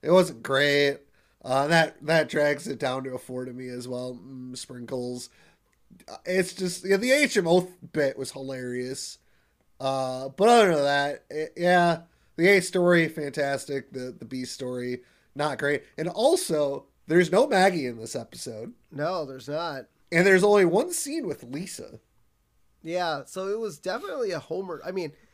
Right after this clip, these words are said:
Speaker 2: you don't get much of it where it's just a straight up Homer centric episode.
Speaker 1: Yeah. Well, I mean, Bart was a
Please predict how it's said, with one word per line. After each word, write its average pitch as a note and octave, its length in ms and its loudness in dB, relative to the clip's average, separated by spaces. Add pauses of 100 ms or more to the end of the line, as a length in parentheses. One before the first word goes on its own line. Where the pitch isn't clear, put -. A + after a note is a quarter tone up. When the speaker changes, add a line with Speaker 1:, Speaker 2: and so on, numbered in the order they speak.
(120)
Speaker 2:
you F#3+ 80 -10
don't A4 200 0
get G#4 180 -6
much F3 300 -6
of C#3 120 -14
it B2+ 200 -14
where E3 180 -8
it's D3+ 140 -12
just - 440 -16
a - 80 -18
straight E3+ 560 -12
up C#3+ 160 -10
Homer D3 340 -8
centric - 440 -12
episode. C3 420 -14
Speaker 1:
Yeah. - 220 -10 (520)
Well, A#3+ 220 6
I B3+ 100 2
mean, D#4+ 180 0
Bart G3 280 8
was F3+ 160 6
a D#3+ 120 -2